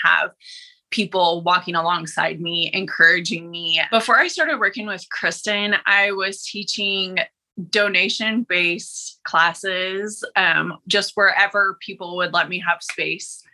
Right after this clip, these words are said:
But my classes at that time were super inconsistent. Sometimes I would have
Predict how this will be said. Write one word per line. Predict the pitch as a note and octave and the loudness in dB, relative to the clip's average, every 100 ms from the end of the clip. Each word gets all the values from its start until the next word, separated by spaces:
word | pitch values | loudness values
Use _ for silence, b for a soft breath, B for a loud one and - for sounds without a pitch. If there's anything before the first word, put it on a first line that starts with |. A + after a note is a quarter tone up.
| _ | _
But | F#3+ E3+ | 0 2
my | F#3 | 0
classes | F3+ - G3+ A#3 B3+ C4 A#3+ | 2 4 4 2 -4 -4 0
at | G#3+ | 0
that | G3 E3+ - | 2 0 -2
time | F#3 F#3 F#3 F#3 | -4 -4 -6 -12
were | F#3 F3 E3+ F3 | -4 2 2 2
super | - - - G3+ G3 F#3+ E3 E3+ D#3+ D#3 - | -4 -12 -4 0 0 2 4 4 2 0 -2
inconsistent. | F3+ F3+ F#3+ F3 D#3 D#3 - D3+ D3 - | -4 -4 -8 -6 -6 -4 -2 0 0 -4
Sometimes | - F3 F#3 F3+ F#3 F#3+ | -2 -2 0 2 2 0
I | F#3+ F#3 F3 | 2 2 2
would | F3 | 2
have | F3 E3 E3 | 2 2 2